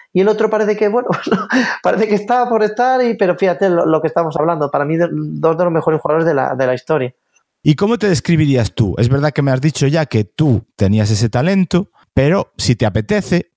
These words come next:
Speaker 2: compárate con algún futbolista o, o de, de, que las personas quieran identificar,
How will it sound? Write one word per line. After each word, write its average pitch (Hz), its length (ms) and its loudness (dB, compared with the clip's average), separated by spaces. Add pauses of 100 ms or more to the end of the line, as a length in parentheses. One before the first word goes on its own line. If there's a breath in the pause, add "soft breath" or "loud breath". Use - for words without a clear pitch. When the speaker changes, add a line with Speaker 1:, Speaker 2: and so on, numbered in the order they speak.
(100)
Speaker 2:
compárate 151 580 0
con 151 160 0
algún 151 240 2
futbolista 151 840 0
o, 139 560 0
o 117 100 0
de, 120 140 0
de, 131 420 0
que 131 120 -2
las 123 140 -2
personas 147 400 0
quieran 151 220 0
identificar, 156 600 0